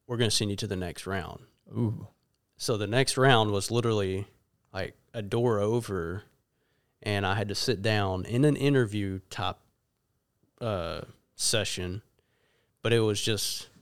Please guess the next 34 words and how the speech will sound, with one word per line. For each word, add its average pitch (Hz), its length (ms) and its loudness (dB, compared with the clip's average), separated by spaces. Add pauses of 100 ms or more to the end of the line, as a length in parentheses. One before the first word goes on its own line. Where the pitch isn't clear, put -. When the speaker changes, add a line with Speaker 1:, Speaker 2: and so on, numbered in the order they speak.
Speaker 1:
a 98 120 -4
camera 143 540 2
in 120 140 4
front 131 280 0
of 143 80 2
me, 151 280 -2 (1500)
a 110 80 -6
lady 131 360 4
off 131 260 2
to 139 120 0
the 131 100 -6
side, 104 520 2 (1120)
and 120 100 2
she 123 140 4
would 110 100 4
ask 110 240 2
me 101 140 -2
these 85 200 -6
questions. - 760 -6 (1080)
And 92 520 -8 (880)
they, 113 300 4
I 110 40 2
mean, 117 160 2
they 120 120 6
would, 123 220 2 (220)
they 110 140 -2
were 113 100 0
digging 101 500 -2 (380)
pretty 101 280 -2
deep. 90 280 -6
They 101 120 0
wanted 101 300 2
to 98 80 -4
know 92 460 -4